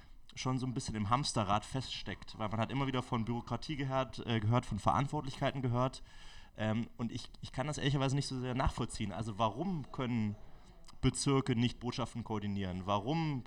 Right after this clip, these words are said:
gibt es Verantwortlichkeiten und warum kann man das überhaupt von sich wegschieben? Das ist ja was, was irgendwie in anderen Lebensbereichen was ist, wo man immer sagen würde, „Ey,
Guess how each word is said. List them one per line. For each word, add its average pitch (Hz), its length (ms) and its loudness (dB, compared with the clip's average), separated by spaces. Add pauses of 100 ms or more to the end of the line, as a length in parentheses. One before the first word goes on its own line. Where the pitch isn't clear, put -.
gibt - 180 -4
es 123 120 -2
Verantwortlichkeiten 117 840 2
und 104 300 2 (240)
warum 113 380 6
kann 156 160 2
man 147 80 2
das 127 100 -4
überhaupt 127 220 0
von 117 100 2
sich 101 160 -2
wegschieben? 110 420 0
Das 104 120 0
ist - 100 -6
ja 120 100 0
was, 117 180 0
was 117 100 -2
irgendwie 113 280 0
in 107 80 0
anderen 139 300 0
Lebensbereichen 123 720 2 (800)
was 208 180 4
ist, - 200 0
wo 135 40 -2
man 123 160 2
immer 120 200 0
sagen 120 220 2
würde, 110 200 2
„Ey, 113 260 0